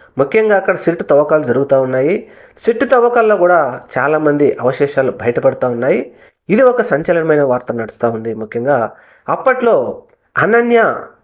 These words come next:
ఖాండే అనే ఒక పాపను వి-, విహారానికి వచ్చినటువంటి, విహారయాత్రకు వచ్చినటువంటి బాలికను అత్యాచారం చేసి చంపేయడం, అలాగే సౌజన్య అనే డాక్టర్ చదువుకున్న బాలికను అక్కడికి వచ్చినప్పుడు అత్యాచారం సంచ-, చేసి చంపేసినప్పుడు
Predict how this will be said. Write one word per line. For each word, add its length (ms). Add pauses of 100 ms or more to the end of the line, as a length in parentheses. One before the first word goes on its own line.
(140)
ఖాండే 360
అనే 180
ఒక 180
పాపను 580 (1300)
వి-, 280
విహారానికి 640
వచ్చినటువంటి, 520
విహారయాత్రకు 580
వచ్చినటువంటి 480
బాలికను 640 (560)
అత్యాచారం 480
చేసి 300
చంపేయడం, 440 (500)
అలాగే 580 (160)
సౌజన్య 540
అనే 500 (120)
డాక్టర్ 480
చదువుకున్న 360
బాలికను 640 (100)
అక్కడికి 340
వచ్చినప్పుడు 500
అత్యాచారం 640
సంచ-, 560
చేసి 280
చంపేసినప్పుడు 720